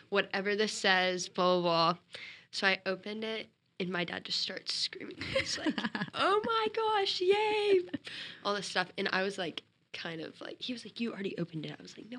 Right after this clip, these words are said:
Speaker 1: I didn't. Like, I waited for
Speaker 2: <laughs>
Speaker 1: everyone to be around."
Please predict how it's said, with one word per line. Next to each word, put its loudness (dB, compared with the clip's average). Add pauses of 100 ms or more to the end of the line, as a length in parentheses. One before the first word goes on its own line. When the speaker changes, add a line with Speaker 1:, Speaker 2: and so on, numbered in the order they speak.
Speaker 1:
I -8
didn't. -6
Like, -8
I -6
waited 0 (100)
for 4
Speaker 2:
<laughs> 0
Speaker 1:
everyone 2
to 2
be 6
around." 2